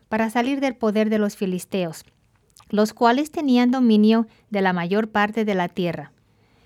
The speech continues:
Sin embargo, dos años después que Saúl se había hecho cargo del pueblo,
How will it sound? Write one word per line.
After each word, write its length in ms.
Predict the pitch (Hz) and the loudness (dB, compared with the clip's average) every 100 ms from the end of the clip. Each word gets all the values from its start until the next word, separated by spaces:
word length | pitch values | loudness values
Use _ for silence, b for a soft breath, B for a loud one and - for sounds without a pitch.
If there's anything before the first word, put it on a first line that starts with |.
| _ | _
Sin 260 | - 247 247 | -10 -2 -2
embargo, 580 | 302 240 190 190 233 247 b b 208 | 0 0 0 0 -2 -4 b b -4
dos 260 | 247 285 | -4 -2
años 260 | 320 320 311 | -6 -6 -6
después 460 | 311 - 233 240 | -8 -4 -2 -2
que 140 | - 220 | -4 -6
Saúl 420 | 214 180 190 233 | -4 -2 -2 -4
se 140 | - | -4
había 360 | 226 214 220 202 | -4 0 0 0
hecho 380 | 190 208 - 214 | -2 -2 -6 -8
cargo 400 | - 175 180 214 | -2 -2 -2 -2
del 160 | 220 226 | -2 -2
pueblo, 440 | 214 175 175 202 | -4 -4 -2 -6